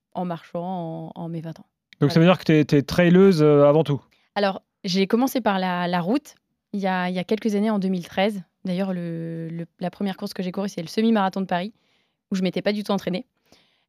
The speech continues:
Speaker 1: Euh, mais je l'ai fini et ça m'a donné
Speaker 2: Ah,
Speaker 1: envie
Speaker 2: t'es
Speaker 1: de
Speaker 2: allée comme ça,
Speaker 1: m'entraîner.
Speaker 2: tu te dis, « Tiens, je vais aller faire le semi-marathon de Paris sans m'entraîner. »
Speaker 1: Alors, en fait, j'ai pris un,
Speaker 2: <laughs>
Speaker 1: on m'a lancé un défi. J'ai
Speaker 2: Mhm.
Speaker 1: vu deux, deux collègues qui commençaient à courir. Je me suis dit, « Tiens, c'est sympa, j'aimerais bien faire comme eux. » Et en fait, ils m'ont dit, « Mais si tu veux, on s'inscrit au semi-marathon de Paris. »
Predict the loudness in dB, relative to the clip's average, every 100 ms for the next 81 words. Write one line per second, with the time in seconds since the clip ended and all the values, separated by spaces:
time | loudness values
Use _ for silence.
0 | -2 -2 0 4 2 0 _ -4 0 2
1 | 2 0 -2 -4 _ -2 0 0 0 0
2 | 2 6 8 8 6 6 4 4 4 6
3 | 6 6 8 6 6 4 6 6 6 6
4 | 6 6 6 4 6 4 4 0 _ -20
5 | -16 -16 -10 0 0 2 0 -2 -14 _
6 | -8 -2 -2 2 2 4 4 4 2 -4
7 | -2 2 2 2 2 0 -4 -14 _ _
8 | _ _ _ -2 0 0 0 0 0 0
9 | 0 -2 -4 -6 -6 -2 -4 -4 -4 -2
10 | -4 -6 -6 -6 -6 -10 -6 -4 -4 -4
11 | -4 -6 -4 -4 -6 _ _ _ -20 _
12 | _ -2 0 2 -2 -4 -4 -6 -4 -4
13 | -4 -6 -12 -10 -8 -6 -6 -4 -6 -2
14 | 0 0 -2 -4 -6 -8